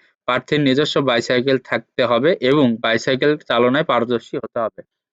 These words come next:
গ্রামগঞ্জের প্রত্যন্ত এলাকায় গিয়ে মিটার রিডিং গ্রহণ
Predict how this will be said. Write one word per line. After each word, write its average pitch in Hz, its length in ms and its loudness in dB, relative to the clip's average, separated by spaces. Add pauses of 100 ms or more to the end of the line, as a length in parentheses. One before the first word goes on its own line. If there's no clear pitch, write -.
(640)
গ্রামগঞ্জের 175 540 4
প্রত্যন্ত 160 420 0
এলাকায় 139 380 2
গিয়ে 127 160 2
মিটার 120 340 2
রিডিং 127 340 2
গ্রহণ 123 360 0